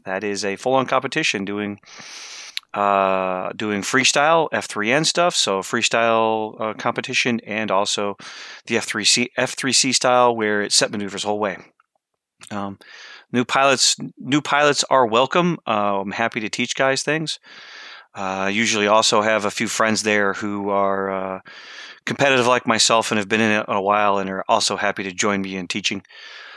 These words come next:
Um, uh, with the disappearance of R C Flight Deck, uh, I'll be doing registration on field. <laughs> If you know you're coming,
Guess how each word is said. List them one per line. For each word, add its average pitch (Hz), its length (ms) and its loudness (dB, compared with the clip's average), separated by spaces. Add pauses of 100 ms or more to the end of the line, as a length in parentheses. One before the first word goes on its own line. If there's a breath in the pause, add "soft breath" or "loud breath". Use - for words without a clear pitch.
(260 loud breath)
Um, 90 800 -8 (540 loud breath)
uh, - 260 0
with 110 240 -2
the 101 1600 -4 (220)
disappearance 117 560 0
of 98 80 -2
R 101 100 4
C - 140 -2
Flight 117 240 0
Deck, - 280 -8 (720 loud breath)
uh, 104 640 -2
I'll - 100 -6
be 226 100 -2
doing 285 180 0
registration 226 600 2
on 175 140 4
field. 92 260 -4 (520 loud breath)
<laughs> 123 380 2 (440 loud breath)
If 117 160 0
you 123 120 4
know 160 140 4
you're 180 140 6
coming, 165 500 4